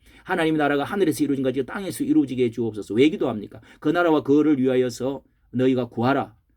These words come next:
아, 이것이 기도만 하라는 것이 아니라 우리가 삶 속에 나아가서 정치, 경제, 교육 모든 곳에, 어, 거기에서 그렇게 하나님 나라가 되라는 것이 아닙니까? 예.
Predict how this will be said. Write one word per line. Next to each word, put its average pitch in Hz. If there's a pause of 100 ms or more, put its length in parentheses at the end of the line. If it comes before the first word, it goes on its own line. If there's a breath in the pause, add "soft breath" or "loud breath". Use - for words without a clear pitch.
(120)
아, 123
이것이 143
기도만 165
하라는 135
것이 120
아니라 117 (240 soft breath)
우리가 139
삶 139
속에 156
나아가서 110
정치, 156
경제, 120
교육 123
모든 160
곳에, 123 (380 soft breath)
어, 123
거기에서 123
그렇게 139
하나님 135
나라가 127
되라는 156
것이 113
아닙니까? 104 (640)
예. -